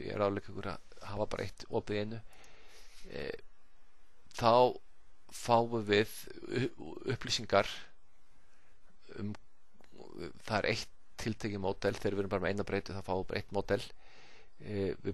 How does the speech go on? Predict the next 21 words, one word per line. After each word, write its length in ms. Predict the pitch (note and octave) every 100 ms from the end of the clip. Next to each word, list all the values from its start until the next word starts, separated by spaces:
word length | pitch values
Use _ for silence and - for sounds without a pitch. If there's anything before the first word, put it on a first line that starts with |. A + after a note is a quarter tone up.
| -
bættum 360 | A2 - G#2+ G2+
við 140 | G2
einni 240 | G#2+ - G2
breytu 380 | G2+ G2+ A2 G#2
um 100 | - -
m-, 440 | G2 F2+ - - E2+ - - - - G#2 A2+
menntun. 560 | - - - A#2+ C3 - - - - - - - - - - - - - - - - - - - - - - - - - - - - - -
Þessi 160 | -
spurt 340 | - - - -
er: 60 |
„Hversu 300 | - A2 - G2+
mörgum 320 | G2+ A2 F2+
árum 300 | G2+ G2+ F#2
hefur 240 | G2 F#2
þú 200 | - F#2+ F#2
lokið 440 | G2 - - A#1+
í 20 | -
skóla 480 | - F#2+ F#2+ F#2 - - - - - - - - - - - - - - - - - -
fyrir 160 | F2 F2
utan 160 | F2 - - -
starfsþjálfun?“ 1160 | - - F#2 F#2+ - - - - F#2 E2 D2+